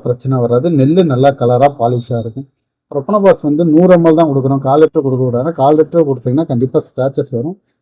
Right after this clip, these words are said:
கண்டிப்பா வந்து நூறு எம் எல் தான் கொடுக்கணும். இது வந்து எது கொடுக்கறதுன்னா கதிர்னா வைப்பூச்சிக்காண்டி கொடுக்கறது. பதிமூணு ஜீரோ நாப்பத்தஞ்சு எதுக்காண்டி கொடுக்கறது அப்படின்னு பார்த்தீங்கன்னா, நெல்லு வெயிட்டுக்காண்டி, நெல்லு நல்லா அடி வரையும் முத்துறதுக்கு, பதர் வராம இருக்கிறதுக்காண்டி தான் பதிமூணு ஜீரோ நாப்பத்தஞ்சு கொடுக்கறது.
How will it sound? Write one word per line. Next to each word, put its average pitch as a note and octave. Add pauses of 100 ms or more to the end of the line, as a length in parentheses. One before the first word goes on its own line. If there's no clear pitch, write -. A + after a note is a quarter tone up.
கண்டிப்பா C3+
வந்து D3+
நூறு D3
எம் C3
எல் B2+
தான் C3+
கொடுக்கணும். A#2+ (400)
இது C3+
வந்து D#3+
எது D#3
கொடுக்கறதுன்னா C3+
கதிர்னா D#3
வைப்பூச்சிக்காண்டி A#2+
கொடுக்கறது. A2+ (380)
பதிமூணு G3+
ஜீரோ D#3+ (100)
நாப்பத்தஞ்சு C3+
எதுக்காண்டி B2+
கொடுக்கறது A#2+
அப்படின்னு A2
பார்த்தீங்கன்னா, B2 (100)
நெல்லு D3
வெயிட்டுக்காண்டி, C3+ (100)
நெல்லு C#3
நல்லா C3+
அடி C3
வரையும் C#3
முத்துறதுக்கு, B2 (140)
பதர் D3+
வராம C3+
இருக்கிறதுக்காண்டி A#2
தான் A3 (420)
பதிமூணு E3
ஜீரோ C#3
நாப்பத்தஞ்சு A#2+
கொடுக்கறது. A2